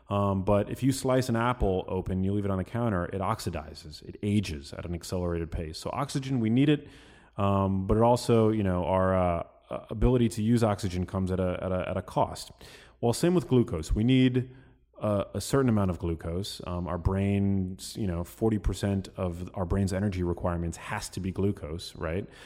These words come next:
But glucose also is damaging once it's in our bodies. It's sort of like when you get syrup on your fingers,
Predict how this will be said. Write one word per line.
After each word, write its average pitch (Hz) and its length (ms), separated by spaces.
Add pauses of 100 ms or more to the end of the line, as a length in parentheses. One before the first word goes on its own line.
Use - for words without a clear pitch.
(300)
But 123 80
glucose 175 440
also 107 920
is 104 100
damaging 113 560
once 92 180
it's 92 140
in 95 60
our 85 100
bodies. 80 380
It's 92 100
sort 135 120
of 127 60
like 120 120
when 107 100
you 98 60
get 95 120
syrup 107 360
on 95 80
your 85 80
fingers, 113 520